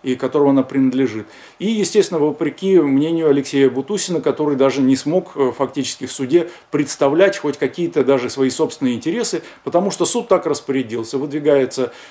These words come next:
э, ходатайство, оно отклоняется. Неважно содержание, все ходатайства, которые были,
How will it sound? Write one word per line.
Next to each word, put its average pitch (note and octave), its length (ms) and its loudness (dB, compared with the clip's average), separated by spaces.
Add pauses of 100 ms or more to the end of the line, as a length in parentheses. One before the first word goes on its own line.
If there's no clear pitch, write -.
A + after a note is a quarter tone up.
(100)
э, B2+ 100 0
ходатайство, F#3 960 2
оно D3+ 220 0
отклоняется. A#2+ 720 -2
Неважно E3 440 4
содержание, F3 640 -2
все - 180 -4
ходатайства, C#3 460 0
которые A#2+ 360 -6
были, G3+ 320 -2